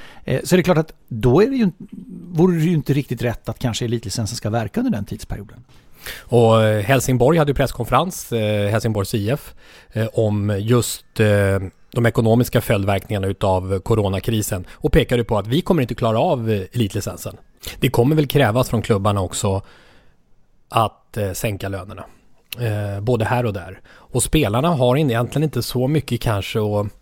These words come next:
Speaker 2: annat att göra än att sänka lönerna. För alternativet är att klubbar går i konkurs. Och frågan är också hur spelarmarknaden ser ut, eh, i övrigt.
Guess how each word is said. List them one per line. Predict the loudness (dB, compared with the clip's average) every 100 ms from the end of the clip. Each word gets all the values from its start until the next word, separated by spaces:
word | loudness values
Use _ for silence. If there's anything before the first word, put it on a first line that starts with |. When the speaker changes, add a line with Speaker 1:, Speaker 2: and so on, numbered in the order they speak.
| _ -20 _ _ _
Speaker 2:
annat | -2 -2 -2 -4
att | 2
göra | 4 4 0 -2
än | -2 -2 -2
att | -4
sänka | -4 -4 -4
lönerna. | -4 -4 -8 -10
För | -6 -4
alternativet | -2 0 0 0 2
är | 2
att | 2 -2 -2
klubbar | 0 2 2
går | 2 0
i |
konkurs. | 0 -2 2 0 0 -14 -18 -20 -20
Och | -16 0 4 6 4 2 -2
frågan | -2 2 4
är |
också | 4 2
hur | -2
spelarmarknaden | 0 2 2 2 0 0 0 0
ser | 2 0
ut, | 0 -2 _ -4
eh, | 0 0 -4 -2
i | 2
övrigt. | 4 2 0 -4 -6 -12 -12